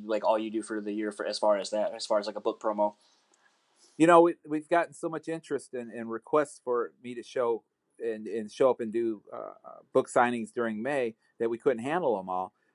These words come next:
Speaker 2: that we were thinking about maybe going back out in September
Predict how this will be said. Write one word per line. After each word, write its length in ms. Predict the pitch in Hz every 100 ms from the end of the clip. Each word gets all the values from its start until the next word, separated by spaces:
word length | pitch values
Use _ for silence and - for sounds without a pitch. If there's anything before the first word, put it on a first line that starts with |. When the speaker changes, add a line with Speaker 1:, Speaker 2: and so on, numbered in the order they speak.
| -
Speaker 2:
that 180 | 117
we 120 | 117 131
were 60 |
thinking 280 | 123 151 147
about 240 | 127 120
maybe 260 | 113 127 127
going 340 | 120 120 117
back 260 | 113 110 110
out 160 | 110 87
in 60 |
September 720 | 98 110 - 120 110 98 87